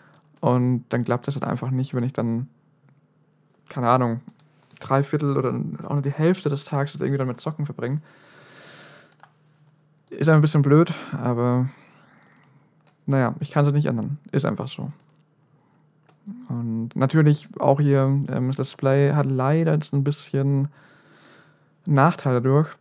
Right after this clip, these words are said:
denn ich kann halt einfach nicht so, ähm, viel, ja, ohne euch, ohne Let's Play farmen, wie ich gern wollen würd. Das, ähm, ja.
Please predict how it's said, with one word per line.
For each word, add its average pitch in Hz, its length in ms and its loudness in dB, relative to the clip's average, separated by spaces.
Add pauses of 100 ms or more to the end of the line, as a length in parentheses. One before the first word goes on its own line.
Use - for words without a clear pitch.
denn 123 280 0
ich - 120 -6
kann 143 140 -2
halt 123 100 -2
einfach 139 220 -4
nicht 147 360 -2
so, 143 600 0 (100)
ähm, 131 460 -2
viel, 131 480 -2 (1300)
ja, 139 340 -4
ohne 165 300 4
euch, 131 200 2
ohne 160 140 2
Let's 143 220 0
Play 131 200 2
farmen, 135 360 0
wie 131 60 -2
ich 143 120 -8
gern 131 400 -2
wollen 139 400 4
würd. 135 240 0 (840)
Das, - 520 -8 (120)
ähm, 127 560 -6 (720)
ja. 110 220 -6